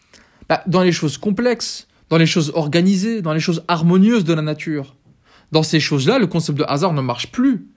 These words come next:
Et je veux te le prouver d'ailleurs. » Premièrement, il y a des choses dans la création, dans la nature, qui sont harmonieuses, qui sont complexes.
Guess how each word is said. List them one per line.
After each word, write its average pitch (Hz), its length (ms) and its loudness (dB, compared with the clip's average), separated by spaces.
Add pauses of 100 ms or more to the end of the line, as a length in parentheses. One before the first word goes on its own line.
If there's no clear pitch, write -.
(140)
Et 160 80 0
je 151 100 0
veux 190 120 -2
te 190 80 -4
le 165 100 0
prouver 143 320 -4
d'ailleurs. » 113 460 -8 (1600)
Premièrement, 254 680 2
il 175 60 2
y - 20 6
a 165 60 4
des 165 100 0
choses 196 480 -4
dans 139 140 -2
la 143 100 -4
création, 143 380 -8
dans 143 100 -4
la 127 80 -6
nature, 127 260 -8
qui 156 100 -6
sont 170 260 -8
harmonieuses, 135 500 -4
qui - 80 -20
sont 139 120 -8
complexes. - 540 -12